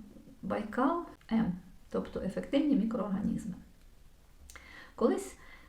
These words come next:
дуже давно, коли він тільки з'явився у нас в продажу, я користувалася ним. Користувалася три чи чотири роки, але потім, е,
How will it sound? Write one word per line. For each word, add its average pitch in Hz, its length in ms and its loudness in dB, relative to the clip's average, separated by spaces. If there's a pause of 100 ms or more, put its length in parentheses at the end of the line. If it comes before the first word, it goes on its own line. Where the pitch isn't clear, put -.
дуже 226 220 8
давно, 440 320 4
коли 202 360 -2 (160)
він 190 120 4
тільки 185 260 -2
з'явився 269 640 4 (340)
у 220 60 -6
нас 208 300 -2
в - 80 -16
продажу, 285 480 0 (480)
я 302 280 2 (360)
користувалася 302 640 0
ним. 269 360 4 (420)
Користувалася 269 760 -2 (300)
три - 160 -2
чи - 140 -6
чотири - 320 0
роки, 320 320 -2 (920)
але 226 400 4
потім, 320 580 -4 (380)
е, 226 360 -2